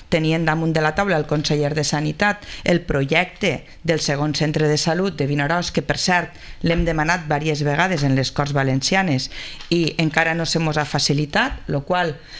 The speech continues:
mos fa sospitar que no mos volen fer arribar eixe projecte tan ambiciós de més de set milions d'euros de pressupost i que pot sofrir retallades i fer-lo més menut.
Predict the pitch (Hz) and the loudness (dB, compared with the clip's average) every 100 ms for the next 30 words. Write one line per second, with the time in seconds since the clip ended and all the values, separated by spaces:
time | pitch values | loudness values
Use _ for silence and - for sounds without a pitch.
0 | - - - 175 160 151 170 190 185 - | -16 -16 -6 -2 0 0 -2 0 -4 -2
1 | 160 196 202 131 - - - - - - | 2 4 4 2 -8 -18 -18 -18 -18 -4
2 | 175 160 139 - - - - - - 202 | 0 2 0 -8 -16 -16 -14 -8 0 2
3 | 208 196 160 190 185 156 131 - - 175 | 2 0 2 2 2 2 0 -2 2 2
4 | 165 165 175 185 - 175 - 165 170 - | 2 0 2 0 0 -2 2 2 2 0
5 | 160 147 151 151 147 196 180 - - - | 0 2 2 2 2 2 2 0 -8 -6
6 | 147 156 170 175 180 - 160 160 160 156 | 0 2 4 2 0 0 0 2 2 0
7 | 147 156 165 175 143 139 - - 165 160 | 0 0 2 2 0 -2 -10 -6 -2 0
8 | 156 156 143 180 185 - - - - - | 0 -2 -2 0 0 -4 -14 -18 -18 -10
9 | - 208 175 196 196 180 - - - - | 0 0 2 4 4 2 -6 -18 -18 -16
10 | - - 208 202 190 180 165 160 156 143 | -12 2 2 2 -2 -2 0 0 0 0
11 | 135 143 147 208 302 - - - - - | 0 2 2 0 -2 -4 -8 -12 -18 -6
12 | 190 - 180 170 160 147 147 - - 180 | -4 0 0 0 0 -2 -6 -14 -4 0
13 | 175 170 160 185 262 | 0 2 2 2 0